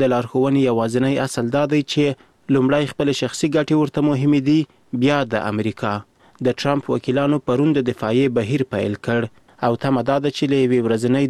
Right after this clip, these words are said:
دمې وروسته به دا بهیر دوه ورځې نور هم دوام وکړي. د سپینې ماڼۍ سلاکار سیپولون ویلي، د اساسي قانون پر بنسټ ډیموکراتانو داسې قانع کوونکي دلایل نه دي وړاندې کړي چې ثابته کړي ولسمشر ټرمپ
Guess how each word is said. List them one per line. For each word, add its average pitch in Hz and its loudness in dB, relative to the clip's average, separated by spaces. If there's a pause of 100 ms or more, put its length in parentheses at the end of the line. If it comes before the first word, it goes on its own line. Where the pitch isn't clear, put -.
دمې 127 2
وروسته 147 -2
به 143 2 (100)
دا 127 2
بهیر 131 0 (420)
دوه 147 2
ورځې 131 0 (100)
نور 151 0 (100)
هم 139 -2 (220)
دوام 113 0
وکړي. 123 0 (480)
د 120 2
سپینې 123 0
ماڼۍ 120 0
سلاکار 123 -2
سیپولون 127 0
ویلي، 147 2 (360)
د - -4 (100)
اساسي 123 -4 (100)
قانون 139 0
پر 131 -2
بنسټ 131 -2 (200)
ډیموکراتانو 123 0
داسې 127 -2 (100)
قانع 120 0
کوونکي 135 0
دلایل 123 2
نه 147 2
دي 156 2
وړاندې 147 0
کړي 147 2
چې 143 -2 (100)
ثابته 131 -2
کړي 147 2 (440)
ولسمشر 127 0
ټرمپ 151 -2